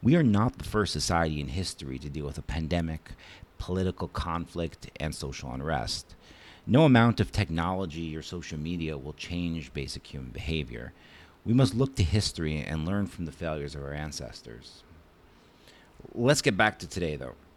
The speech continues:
As people lose confidence in their governments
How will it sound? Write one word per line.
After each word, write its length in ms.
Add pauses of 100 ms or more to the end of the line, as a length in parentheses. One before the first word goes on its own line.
(720)
As 160
people 320
lose 160
confidence 640
in 60
their 120
governments 720